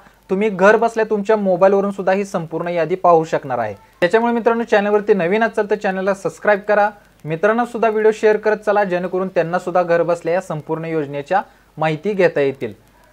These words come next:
चला तर वेळ न घालवता आता तुम्हाला सविस्तर प्रोसेस सांगतो, नक्की आपल्या गावाची यादी आपण कशी पाहायची.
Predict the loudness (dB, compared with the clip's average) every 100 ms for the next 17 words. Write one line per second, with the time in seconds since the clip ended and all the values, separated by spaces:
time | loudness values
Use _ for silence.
0 | 2 4 6 8 6 6 6 6 4 2
1 | 2 -2 0 0 0 -2 0 -4 -2 -2
2 | -2 -4 -4 -2 -2 -4 -4 _ -8 -6
3 | 0 0 2 2 6 6 4 2 2 4
4 | 4 2 -2 -2 -2 -2 -2 -2 -6